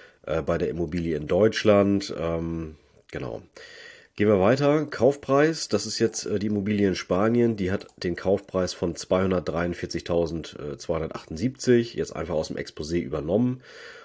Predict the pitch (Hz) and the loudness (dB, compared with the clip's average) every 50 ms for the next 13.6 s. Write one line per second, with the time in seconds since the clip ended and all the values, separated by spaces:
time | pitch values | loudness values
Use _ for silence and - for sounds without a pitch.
0 | - _ _ - 92 95 95 90 - - - - 85 82 85 82 80 - - - | -20 _ _ -4 -2 -2 -2 -2 -6 -8 -6 -4 -4 -2 -2 -4 -6 -8 -8 -4
1 | 82 101 123 127 - - 110 - - - - - 95 92 92 95 92 87 - - | -2 0 0 0 0 -2 -2 -2 -4 -10 -8 -4 -2 0 0 0 0 -2 -6 -10
2 | _ _ _ - 85 90 85 87 85 82 80 85 85 80 78 80 - - - - | _ _ _ -12 -10 -8 -4 -4 -4 -4 -4 -4 -4 -4 -4 -6 -8 -10 -14 -18
3 | _ _ _ - _ _ _ - - - 107 - - 117 101 110 107 104 101 - | _ _ _ -20 _ _ _ -8 -6 -4 -4 -2 -2 2 2 2 2 2 0 0
4 | - 101 98 104 98 101 104 101 - - - - - _ - - - - 101 123 | 4 6 6 8 6 4 2 -2 -6 -12 -20 -20 -20 _ -16 -4 0 2 2 2
5 | 123 - 113 110 110 113 113 117 113 - - - - - 90 98 92 - 92 90 | 2 2 0 2 4 6 6 6 6 4 -2 -10 -6 -2 -2 0 0 0 -2 -2
6 | - 98 - - - _ _ _ _ _ - 80 87 90 85 95 85 - 85 80 | -2 -4 -4 -6 -10 _ _ _ _ _ -4 -4 -2 -2 -2 -2 -2 -2 -2 -2
7 | 87 80 76 82 87 85 - - - - - 113 127 127 - - - 101 95 - | -2 0 0 0 -2 -2 -4 -8 -8 -2 0 0 0 0 0 0 0 0 0 -2
8 | - 85 - - - 90 90 95 - - - 80 78 - 73 73 73 - - - | -6 -8 -4 0 0 2 2 0 -2 -4 -6 -6 -4 -2 -2 -2 -2 -4 -6 -12
9 | 60 53 - - 50 50 - - - _ _ - - 71 80 82 85 - - 95 | -10 -10 -10 -10 -12 -12 -14 -16 -20 _ _ -12 -8 -6 -4 -4 -2 -2 -4 -2
10 | - 92 85 - 87 - 85 71 90 - - - 98 98 92 95 90 - 92 82 | -2 -2 -2 -2 -2 -2 -2 -2 -4 -4 0 2 4 4 4 2 0 -2 -6 -8
11 | - - 95 95 95 92 92 90 87 - - - 73 76 78 78 78 80 78 78 | -4 -2 -2 0 0 0 -2 -4 -6 -8 -10 -8 -6 -4 -4 -4 -4 -6 -6 -10
12 | 80 78 - 95 85 82 78 82 90 92 90 85 - 87 85 80 76 67 92 - | -6 -4 -4 -2 -2 -2 -2 -2 -2 -2 -2 -2 -2 -2 -2 -2 -2 -2 -2 -2
13 | - - 98 92 92 90 87 90 87 87 90 90 | -2 0 0 2 2 2 2 0 -2 -4 -4 -6